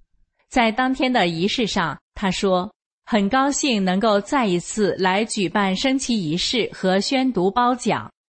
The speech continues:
真善人很重要，即使不同意别人的观点，也不会将自己的想法强加于人，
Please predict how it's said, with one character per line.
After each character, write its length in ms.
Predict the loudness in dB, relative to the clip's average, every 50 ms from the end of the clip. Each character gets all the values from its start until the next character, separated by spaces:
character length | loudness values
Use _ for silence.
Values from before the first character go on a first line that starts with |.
| _ _ _ -2
真 320 | 2 2 4 4 2 0
善 340 | 0 0 0 0 0 0 0
人 280 | 2 2 2 2 0
很 260 | 0 0 -2 -2 -2 -2
重 300 | -2 0 0 2 2 2
要， 260 | 2 0 0 -2 -4 -10 _ _ _ _ -2
即 120 | 0 0
使 300 | 2 2 2 2 2 2
不 140 | 0 0 -2
同 240 | -2 -2 0 0 2
意 160 | 2 0 0
别 200 | 0 0 2 2
人 160 | 2 2 0
的 120 | 0 0 0
观 280 | 0 0 2 2 0
点， 280 | 0 0 -2 -2 -4 -10 _ _ _ _ 0
也 120 | 0 2
不 160 | 2 2 0
会 300 | 2 2 2 2 2 0
将 320 | 0 0 0 2 2 0 0
自 160 | 0 -2 -2
己 160 | -2 -2 -2
的 100 | 0 0
想 320 | 0 0 -2 -2 0 -2
法 280 | -2 -2 -2 -2 -2 -4
强 340 | -6 -4 -4 -2 -2 -2 0
加 240 | 0 0 0 0 0
于 160 | 0 0 0
人， 380 | 2 0 0 0 -2 -4 -8